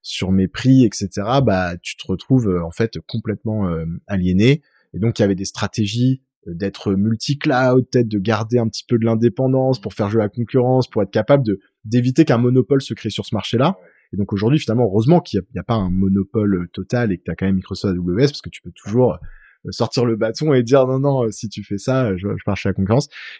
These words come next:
Et on pourrait se dire que le sujet des L L M, en tout cas, tel qu'on le voit aujourd'hui, tel que les experts le, en parlent aujourd'hui, pourrait devenir aussi cœur, voire plus que le cloud et encore plus central dans la, la vie des entreprises, et donc représenter une dépendance encore plus,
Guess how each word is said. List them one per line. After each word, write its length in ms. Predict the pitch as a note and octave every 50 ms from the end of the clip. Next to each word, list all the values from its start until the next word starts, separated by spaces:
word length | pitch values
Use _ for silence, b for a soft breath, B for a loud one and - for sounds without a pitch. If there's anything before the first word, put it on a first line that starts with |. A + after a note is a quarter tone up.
| B
Et 80 | G#2+ G#2
on 180 | G2+ G2 F#2+ F#2+
pourrait 420 | - - G#2+ A2 A2 G#2+ G#2 -
se 100 | A#2 G#2+
dire 220 | G#2+ B2 D3+ D3 -
que 240 | - A#2 G2+ F#2+ _ _ _ _ _ _ _ _ _ _ _ _ _ _ _ _ - A#2
le 280 | A#2 A#2 A#2+ B2 C3
sujet 360 | B2+ - - C#3+ B2+ B2 D3 C#3+
des 120 | C3 A#2+
L 160 | A2+ G#2+ G#2 G#2+
L 160 | G#2+ A2 B2+
M, 160 | D3+ D3+ B2+
en 80 | G#2+ G2
tout 80 | - -
cas, 240 | - C3 A#2 G2+ _ _ _ _ -
tel 180 | - B2+ B2
qu'on 200 | - - - G#2+
le 100 | G#2 G2+
voit 220 | G2+ G2 G2+ G#2 G2+
aujourd'hui, 420 | G2 G2 G2+ G#2 A#2 B2 C3+ B2+
tel 160 | B2+ A2 F#2
que 80 | - -
les 220 | G2 G2 F#2 F#2
experts 300 | G2 - - - A2 G2
le, 240 | G2 F#2+ G2 G2 - _ -
en 100 | A2 F#2
parlent 200 | - G#2 G2 F#2+
aujourd'hui, 300 | F#2+ G2 G#2 A2+ C#3+ D3+
pourrait 220 | D3 A#2 A#2 A#2
devenir 360 | A2 G#2+ G#2 G2+ A#2+ C3 B2+ G#2 F2+ - _ -
aussi 300 | B2 A2 - - - -
cœur, 180 | - D#3 B2
voire 160 | A2 G#2+ - _
plus 300 | - E3 E3+ E3+ - -
que 100 | - A2+
le 80 | G2+ F#2+
cloud 380 | - - C#3+ C#3 B2+ A2 G2
et 20 | F#2
encore 280 | F#2 F#2 G2+ F#2 _ -
plus 380 | - - D#3 D3 - - G#2+
central 720 | F#2+ - - B2 A2 - - - C3 B2+ A#2+ G2+ F#2+ F#2 F#2
dans 220 | F#2+ G#2 G2 G2
la, 160 | G2 F#2 F2+ F2+
la 120 | F#2 F#2+
vie 120 | G2 A2
des 180 | A2 A2 G#2 G2
entreprises, 560 | F#2+ F2+ - - F#2 - - E3 F3+ D3+ B2+ b b b b b b b -
et 20 |
donc 160 | F#2+ B2+ C3+
représenter 540 | - C3 G#2 - - A#2+ A2 A2 A2 - D#3+
une 80 | B2 G#2+
dépendance 360 | A2+ G#2+ A2+ A#2 C3 C3+ -
encore 300 | B2 G#2+ A2+ G2+ _ _
plus, 400 | - - D3 D3+ D#3 D#3+ D#3+ D#3